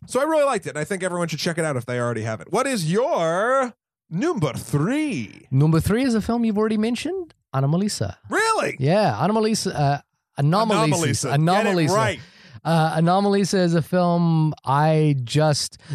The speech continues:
Speaker 2: the more I think about it, the more I love it. Um, but I, I love its, its attention to detail that,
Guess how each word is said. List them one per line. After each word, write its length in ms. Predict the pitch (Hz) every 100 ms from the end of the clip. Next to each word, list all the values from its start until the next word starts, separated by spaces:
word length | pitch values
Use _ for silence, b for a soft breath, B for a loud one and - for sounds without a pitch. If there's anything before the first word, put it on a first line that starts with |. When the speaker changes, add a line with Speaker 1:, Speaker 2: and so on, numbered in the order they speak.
| -
Speaker 2:
the 80 | 160
more 320 | 156 165 190
I 120 | 190
think 340 | 151 - 175 190
about 300 | 170 170 175
it, 140 | 160
the 80 | 143
more 280 | 135 139 143
I 100 | 135
love 260 | 123 123
it. 180 | 151 165 - b b -
Um, 640 | 123 120 120 117 120 135 -
but 220 | 143 160
I, 200 | 170 165 -
I 160 | 160 165
love 640 | 165 180 202 196 165 131 _ _ _ _ _ _ _ _ _ -
its, 580 | 175 156 - - - - _ _ _
its 300 | 175 175 - -
attention 640 | 151 - 208 226 262 240
to 120 | -
detail 1040 | 156 127 151 160 - 151 135 127 120 120 135
that, 360 | 127 117 135 139